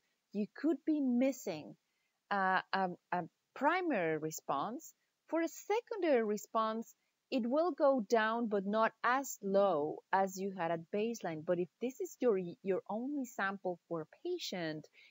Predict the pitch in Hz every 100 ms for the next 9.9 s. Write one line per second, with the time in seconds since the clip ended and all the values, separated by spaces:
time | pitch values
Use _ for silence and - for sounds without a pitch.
0 | _ 208 262 254 330 349 269 254 233 220
1 | 220 - 214 - 175 160 160 - 180 170
2 | 185 170 175 _ 226 254 247 220 - 185
3 | 165 160 165 160 - _ 196 196 214 -
4 | 202 180 - 165 - - 240 247 208 -
5 | 190 180 - 170 160 156 _ _ _ -
6 | 226 - 254 277 247 202 - 202 196 185
7 | 185 - 196 175 175 - 196 - 170 -
8 | - 233 233 202 165 151 156 - 160 156
9 | 156 156 156 151 147 - 180 180